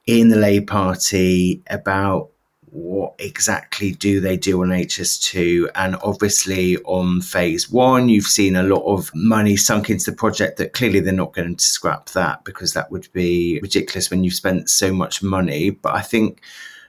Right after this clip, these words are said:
that there will be a question amongst Labour front benches about how do you commit to all those other latter phases, or are there ways to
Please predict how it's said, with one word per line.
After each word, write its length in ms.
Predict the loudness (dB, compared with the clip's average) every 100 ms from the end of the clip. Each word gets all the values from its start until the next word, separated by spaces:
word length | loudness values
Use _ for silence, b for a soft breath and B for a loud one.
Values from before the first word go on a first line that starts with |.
| _ 0
that 380 | 2 2 -2 _ _ -4
there 160 | 0 2
will 400 | 4 6 6 4
be 400 | 2 2 0 -2
a 40 |
question 960 | -6 -6 -6 -6 -2 0 0 -2 -4 -10 -6
amongst 840 | -2 0 0 -2 -6 -8 -8 -6
Labour 260 | -4 -4 -4
front 240 | -6 -6
benches 640 | -4 -4 -4 -4 -4 -4 -6
about 280 | -4 -4
how 380 | -4 -2 -2 -2 -2
do 80 | 2
you 300 | 6 6 4
commit 400 | 2 0 0 -2
to 140 | 0
all 120 | 0 2
those 320 | 0 -2 -4 -4
other 200 | -2 0
latter 380 | -2 -2 -6 -4
phases, 600 | 0 2 2 2 0 -2
or 240 | -2 0 2
are 200 | 2 2
there 120 | 0
ways 480 | 2 2 2 0 -4
to 400 | -2 0 0